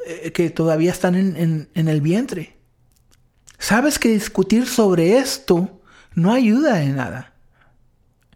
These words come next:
Luego pídele a Dios que le dé palabras de verdad para que usted les pueda hablar con amor sobre, sobre este tema, para moverlos hacia el entendimiento de que esos niños merecen vivir.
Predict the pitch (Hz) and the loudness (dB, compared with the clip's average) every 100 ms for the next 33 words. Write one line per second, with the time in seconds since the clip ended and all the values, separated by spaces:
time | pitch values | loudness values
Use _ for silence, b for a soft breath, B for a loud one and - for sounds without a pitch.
0 | B B B - _ _ - 180 214 247 | B B B -20 _ _ 0 4 6 4
1 | 240 220 240 208 175 190 185 214 196 170 | 4 2 4 2 2 0 0 0 2 2
2 | 180 220 202 165 185 202 180 147 143 151 | 0 0 0 0 0 2 0 0 0 -2
3 | 180 - b b b b b b 170 170 | -2 -8 b b b b b b 0 0
4 | 170 - 170 175 196 - B B 180 160 | -2 -2 0 2 2 -2 B B -6 -4
5 | - 180 233 254 185 151 - 139 127 127 | -2 0 0 0 0 -2 -4 -2 0 -2
6 | 120 - 135 127 120 B B - 151 151 | -4 -4 -6 -4 -6 B B -4 -2 -2
7 | - 160 156 123 101 - _ _ _ _ | -2 -2 -2 -4 -6 -14 _ _ _ _
8 | _ b b b b - 185 185 180 165 | _ b b b b -2 2 2 2 4
9 | 180 208 240 - - - 160 175 170 156 | 4 2 0 -2 -10 -8 -2 0 0 0
10 | 160 156 156 165 180 247 247 B B B | 0 0 0 0 0 -2 -4 B B B
11 | B 156 170 170 170 - 214 196 247 262 | B 0 0 0 0 0 2 2 2 0
12 | 185 160 165 262 - 208 135 123 127 120 | 0 0 2 0 -4 -4 -4 -6 -8 -12